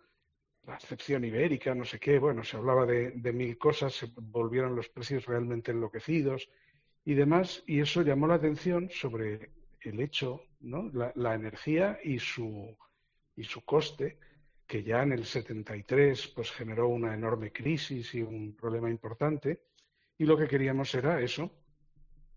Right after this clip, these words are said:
proporcionar un elemento de reflexión desde el conocimiento científico para que cada uno, pues, se construya su,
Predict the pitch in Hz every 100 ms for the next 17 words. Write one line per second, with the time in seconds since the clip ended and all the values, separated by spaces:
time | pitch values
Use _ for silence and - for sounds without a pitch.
0 | - - - 143 139 139 139 143 175 180
1 | 156 143 127 131 160 190 - 165 190 175
2 | 139 127 120 - 120 - 165 165 151 120
3 | 127 117 110 113 110 _ _ _ _ 117
4 | - 113 113 117 131 143 151 139 156 147
5 | 151 180 202 _ _ _ - 110 104 113
6 | 117 113 113 123 151 139 120 - 113 113
7 | - - 131 104 104 - 107 104 101 101